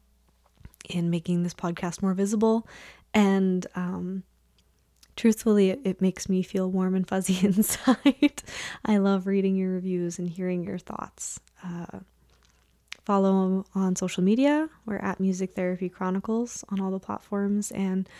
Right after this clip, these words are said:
screenshot whatever episode you listen to and tag me at Music Therapy Chronicles. Let me know your thoughts. Let me know what stuck out to you in an episode or what you're thinking.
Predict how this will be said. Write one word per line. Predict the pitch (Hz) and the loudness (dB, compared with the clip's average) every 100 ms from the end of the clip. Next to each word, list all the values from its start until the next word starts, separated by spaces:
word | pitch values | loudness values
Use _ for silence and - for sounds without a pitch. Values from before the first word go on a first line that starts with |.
| - - | -20 -12
screenshot | - - 220 285 285 277 269 _ _ | -2 4 4 6 6 6 2 _ _
whatever | - 214 226 | -2 0 2
episode | 214 220 269 202 185 | 0 0 0 0 2
you | 196 | 2
listen | 185 - 190 | 0 0 0
to | 196 | 2
and | 196 | 2
tag | 196 185 214 226 | 2 0 -2 -2
me | - 196 - _ - | -4 -4 -8 _ -6
at | 175 | 0
Music | 185 185 185 | 2 2 0
Therapy | - 180 175 | -2 -2 -4
Chronicles. | 180 185 180 185 - 180 - - - | -4 -2 -2 -4 -8 -10 -10 -10 -6
Let | 180 | 0
me | 214 | 2
know | |
your | 254 247 | 2 -2
thoughts. | - - 254 - - | -2 0 0 -2 -8
Let | 190 | -2
me | 190 | 0
know | 190 190 190 190 - - - - | 2 2 0 -2 -10 -20 -20 -8
what | 196 | -8
stuck | - 202 196 | -6 -8 -4
out | 190 196 | -4 -2
to | - | -2
you | 190 | 0
in | 185 185 | 0 0
an | 180 | -2
episode | 175 180 - 165 175 175 175 | -4 -6 -4 -2 -2 -2 -4
or | - 175 170 _ _ _ _ _ _ - | -6 -8 -12 _ _ _ _ _ _ -8
what | 190 | -6
you're | 170 | -4
thinking. | 175 - 185 170 170 170 175 | -6 -4 -4 -2 -4 -4 -8